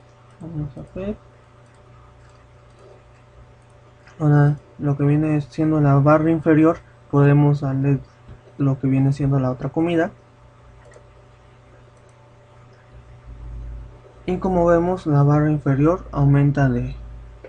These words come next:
más que nada aumenta de nivel. Cuando llegues a, al máximo, podrás avanzarlo.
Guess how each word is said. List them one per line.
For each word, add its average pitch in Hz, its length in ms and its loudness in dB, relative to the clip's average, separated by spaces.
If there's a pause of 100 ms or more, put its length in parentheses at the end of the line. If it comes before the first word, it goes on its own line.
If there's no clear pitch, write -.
(1200)
más 147 480 2
que - 80 -6
nada 147 240 2
aumenta 139 340 0
de 135 120 -2
nivel. 165 500 -4 (580)
Cuando 151 280 4
llegues 190 560 -2
a, 156 500 0 (1400)
al 160 120 6
máximo, 185 640 0 (380)
podrás 147 380 4
avanzarlo. 151 720 0